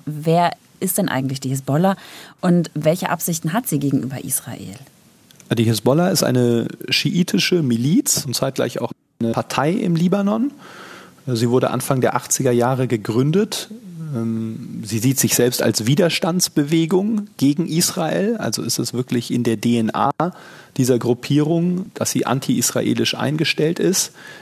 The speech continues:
Speaker 2: Sie ist militärisch die stärkste Kraft, äh, im Libanon, hat einen starken Verbündeten, die Islamische Republik Iran,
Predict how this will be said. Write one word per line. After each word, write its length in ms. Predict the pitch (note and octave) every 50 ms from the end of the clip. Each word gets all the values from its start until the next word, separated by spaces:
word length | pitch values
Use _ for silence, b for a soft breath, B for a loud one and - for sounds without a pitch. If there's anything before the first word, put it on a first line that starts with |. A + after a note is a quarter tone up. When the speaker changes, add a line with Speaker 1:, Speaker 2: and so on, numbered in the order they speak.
| B B -
Speaker 2:
Sie 160 | A2 A#2+ C3+
ist 340 | C3+ C3 C3 B2+ - - -
militärisch 920 | B2 B2 A#2+ B2 - - - D3 D3+ F3 G3 G#3 G3+ - - - - -
die 140 | - B2+ B2+
stärkste 480 | - - C3+ C3 C3+ - - - B2+
Kraft, 480 | - - D3+ F3+ - - - - - - G3 A3+
äh, 220 | A#3 A3 G#3+ A3 - -
im 160 | - D3 D3+
Libanon, 640 | D3 E3 D#3 E3+ F3 F3 F3+ F#3+ G3 G3 G#3 A3+ - - - - -
hat 380 | - B2 A#2+ - - - -
einen 760 | - A2+ A#2 A#2 A#2 A2+ A2+ A2+ A2+ - - - - - - -
starken 520 | B2+ - - C3 B2+ C#3 D3+ - F3 E3 D3
Verbündeten, 720 | - C#3+ C3 A#2+ C#3+ D#3 F3 F3 F#3+ E3+ - G3+ G3 G3+ F3
die 80 | C3
Islamische 560 | A2 - - C3+ C3 C3+ C#3 C3 - C3+ B2
Republik 500 | B2+ B2 - C3+ A#2+ A#2+ A#2+ C3 C3 -
Iran, 500 | - A#2+ A2+ A2 A#2+ C3+ D3+ F3+ G#3 A#3